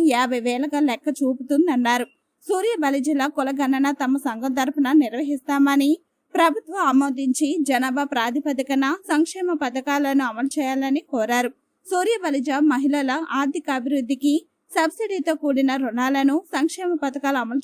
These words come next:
చేయాలని కోరారు. కూటమి ప్రభుత్వం అధికారంలోకి వస్తే రఘు రామనాథ కమిటీ సిఫార్సులను అమలు చేస్తామని హామీ ఇవ్వడం జరిగిందని, ఆ హామీని నెరవేర్చాలని కోరారు. గత ప్రభుత్వంలో సూర్యబల్జ సంక్షేమ అభివృద్ధి కార్పొరేషన్ ఏర్పాటు చేసిన విధంగానే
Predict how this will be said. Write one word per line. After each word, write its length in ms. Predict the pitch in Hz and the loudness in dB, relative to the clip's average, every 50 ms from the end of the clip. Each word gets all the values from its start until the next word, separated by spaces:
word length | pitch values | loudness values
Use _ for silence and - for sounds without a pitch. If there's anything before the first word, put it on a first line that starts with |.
| - 302 | -2 -2
చేయాలని 380 | 269 269 277 285 277 269 302 | -2 -2 -2 0 2 2 0
కోరారు. 500 | 320 - - 254 226 220 233 240 240 233 - _ _ _ _ _ _ _ _ _ - | 0 -2 -2 -2 -2 0 0 -2 -2 -4 -6 _ _ _ _ _ _ _ _ _ 2
కూటమి 400 | 359 339 339 311 453 440 440 427 - 359 | 4 4 4 4 0 -4 -8 -6 -4 -2
ప్రభుత్వం 340 | 311 277 240 254 277 302 277 247 | -2 -2 -2 -2 0 0 0 0
అధికారంలోకి 580 | 247 254 - 277 277 277 277 269 277 269 285 285 226 | 0 -2 -2 -2 -2 0 0 0 0 0 -2 -4 -4
వస్తే 280 | 214 214 - - 277 277 311 330 - _ 302 | -4 -4 -2 0 2 2 2 0 -2 _ 0
రఘు 240 | 294 294 311 349 440 415 | 2 2 2 0 -2 -2
రామనాథ 400 | 359 311 311 294 294 285 277 262 | 2 4 4 4 4 4 2 -2
కమిటీ 340 | 262 269 269 262 262 302 311 | -2 -2 -2 -2 -2 -2 -2
సిఫార్సులను 640 | 285 - 254 240 254 262 269 - 302 277 269 277 277 247 | -2 -4 -4 -2 -2 -4 -2 0 0 0 2 2 2 0
అమలు 220 | 214 208 233 294 - 320 | 0 -2 -4 -2 -2 -2
చేస్తామని 580 | 247 254 - - 302 285 285 277 277 285 294 330 - _ - | -4 -4 -2 -2 0 0 2 2 2 2 2 0 -2 _ 0
హామీ 240 | 294 302 339 403 359 311 | 2 2 2 2 0 -2
ఇవ్వడం 220 | 277 247 269 302 277 | -2 0 2 4 4
జరిగిందని, 680 | 247 254 233 202 226 220 262 262 269 277 277 269 269 277 330 - _ _ _ _ _ - | 4 2 -2 -6 -4 -2 0 0 2 2 2 2 2 0 -2 -4 _ _ _ _ _ 2
ఆ 100 | 330 339 339 339 | 4 4 4 4
హామీని 420 | 330 330 349 415 453 392 311 302 320 320 | 4 2 2 2 2 4 4 6 6 4
నెరవేర్చాలని 880 | 262 220 226 226 254 269 269 - - 311 269 285 294 277 262 262 285 370 - - | 4 2 0 -2 -2 -4 -4 -2 -2 -2 0 0 2 2 2 0 0 -2 -2 -2
కోరారు. 380 | 247 233 226 240 240 240 247 - _ _ _ _ _ - | -2 0 0 0 0 0 -2 -4 _ _ _ _ _ 2
గత 200 | 285 330 320 330 339 311 - | 2 4 4 4 0 0 0
ప్రభుత్వంలో 580 | 302 294 285 370 440 - 440 392 339 311 285 330 | 0 0 0 -2 -4 -4 0 2 2 2 2 2
సూర్యబల్జ 640 | - - 277 262 254 269 269 254 277 262 262 262 302 277 269 | 0 0 0 0 0 0 0 0 0 0 0 -2 -2 -2 -2
సంక్షేమ 380 | 277 226 240 - - 302 277 277 277 | -4 -4 -4 -2 0 2 4 4 4
అభివృద్ధి 380 | 262 240 233 254 262 240 269 | 2 0 0 -2 -2 -2 -2
కార్పొరేషన్ 580 | 269 - 262 240 254 - 330 302 - 320 294 262 247 | -2 0 0 -2 -2 -2 -6 -2 2 2 2 2 0
ఏర్పాటు 240 | 247 254 294 262 - 302 | -2 -4 -6 -4 -4 -4
చేసిన 220 | 269 269 294 285 262 | -4 0 2 2 2
విధంగానే 600 | 240 208 196 262 269 285 277 285 277 277 269 277 | 2 0 0 2 2 4 4 4 4 2 2 2